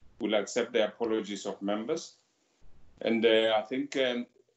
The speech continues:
we will actually then look at the adoption of the agenda. And, um, the two items, presentation by the D T I and technical infrastructure institutions,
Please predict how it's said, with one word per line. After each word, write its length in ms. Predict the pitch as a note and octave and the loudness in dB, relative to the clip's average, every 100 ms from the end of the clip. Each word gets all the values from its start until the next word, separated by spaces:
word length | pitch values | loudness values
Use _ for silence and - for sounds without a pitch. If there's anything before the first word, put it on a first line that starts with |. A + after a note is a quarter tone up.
| _ - | _ -8
we 100 | A2 | -6
will 220 | A2 A#2 | -2 0
actually 380 | C3 - B2+ B2+ | 0 0 -4 -2
then 240 | A#2 A#2 | -2 -2
look 180 | A2+ A#2+ | -4 -4
at 140 | A#2 G#2+ | -4 -2
the 100 | G2+ | -4
adoption 600 | F#2+ G2+ A2 - A2 G#2+ | -4 -4 -4 -8 -8 -6
of 160 | G2+ G2 - | -6 -8 -14
the 280 | F#2+ F#2+ F2+ | -4 0 0
agenda. 640 | F2 F#2 G2 G#2 G#2 - - _ _ _ - - - - | -2 -4 -4 -2 -4 -6 -12 _ _ _ -20 -18 -18 -8
And, 260 | G2+ G2+ G2+ | -4 -2 2
um, 420 | G2+ G2 G2 - _ _ _ _ - G2 | 2 2 -2 -8 _ _ _ _ -18 -2
the 600 | G#2+ G#2+ A2 A2 G#2+ - _ - | 0 2 0 -2 -4 -8 _ -6
two 360 | - D3 C#3+ B2+ | 4 6 6 4
items, 880 | C3 D3 D3 - D3 F3+ - - - _ _ _ _ - | 2 0 -4 -4 -4 -6 -12 -14 -20 _ _ _ _ -18
presentation 880 | - B2+ A#2+ G#2+ A#2+ A2+ - A#2 G#2+ | -4 0 2 2 0 0 -2 -4 -2
by 160 | G2+ G2+ | -2 -2
the 80 | |
D 160 | F#2+ A2 | -4 -8
T 160 | G#2 G#2 | -2 0
I 140 | G#2 | 2
and 200 | G2+ F#2+ | 0 -4
technical 440 | A2 G#2+ A2 G2+ | -6 -4 -2 -2
infrastructure 580 | G2+ G2+ - - G#2 - | -2 -4 -8 -6 -6 -4
institutions, 840 | G2+ G2 - - A#2+ - E4 - | -6 -6 -6 -4 -2 -2 -4 -8